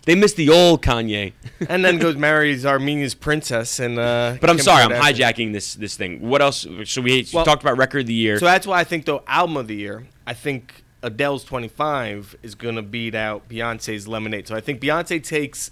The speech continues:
Speaker 2: the song. I think Adele takes the album.
Speaker 1: I think it's the
Speaker 2: Uh,
Speaker 1: other way around, because I think the whole Lemonade, the artistic,
Speaker 2: Mm-hmm.
Speaker 1: like,
Speaker 2: Mm-hmm.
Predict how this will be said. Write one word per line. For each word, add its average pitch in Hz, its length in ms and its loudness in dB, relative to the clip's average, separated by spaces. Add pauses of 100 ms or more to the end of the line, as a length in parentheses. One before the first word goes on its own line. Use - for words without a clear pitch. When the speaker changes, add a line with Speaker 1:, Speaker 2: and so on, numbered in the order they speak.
Speaker 2:
the 131 140 -12
song. 170 500 -6 (540)
I 127 60 -10
think 127 380 -10
Adele 131 400 -4
takes - 460 -12
the 117 300 -12
album. 160 420 -6 (760)
Speaker 1:
I 127 80 2
think 135 140 2
it's 117 100 -4
the 135 60 4
Speaker 2:
Uh, 127 40 6
Speaker 1:
other 120 80 4
way 113 80 4
around, 104 280 0
because 101 120 -2
I 107 80 0
think 117 160 -4
the 110 80 -2
whole 104 180 -2
Lemonade, 110 520 2
the 98 100 -4
artistic, 120 800 -4 (280)
Speaker 2:
Mm-hmm. 113 140 -14
Speaker 1:
like, 104 380 2 (220)
Speaker 2:
Mm-hmm. 117 260 -18